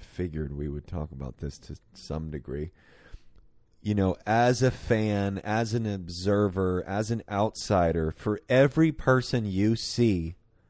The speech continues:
for every Mahomes, for every Cutler, for every big contract,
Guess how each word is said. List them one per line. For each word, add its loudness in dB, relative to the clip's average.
for 2
every 4
Mahomes, 4
for 2
every 4
Cutler, 4
for -2
every 2
big 4
contract, -2